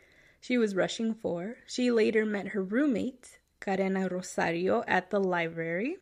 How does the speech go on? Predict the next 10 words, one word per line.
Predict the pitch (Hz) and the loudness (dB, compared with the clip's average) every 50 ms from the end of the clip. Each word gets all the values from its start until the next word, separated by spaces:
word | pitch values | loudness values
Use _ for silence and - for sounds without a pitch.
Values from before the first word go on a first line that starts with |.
| - | -6
Now, | 302 302 - | -2 -2 0
Karena | - 247 240 247 277 330 392 403 381 | 4 6 6 6 8 6 8 8 8
was | 349 330 - | 6 6 2
Faith's | - - - - 220 214 226 220 - - | -2 -8 0 4 4 6 6 4 0 -4
best | - 185 175 170 165 - - - | -6 -4 -4 -4 -4 -6 -8 0
friend, | - 285 269 233 180 170 | 4 6 6 6 6 4
not | 170 170 175 - | 2 -2 -4 -4
just | 170 170 - - | -8 -10 -8 -8
her | 180 170 | -10 -6
roommate, | 170 208 262 262 214 180 160 156 - - | -2 0 0 2 2 0 -2 -6 -10 -14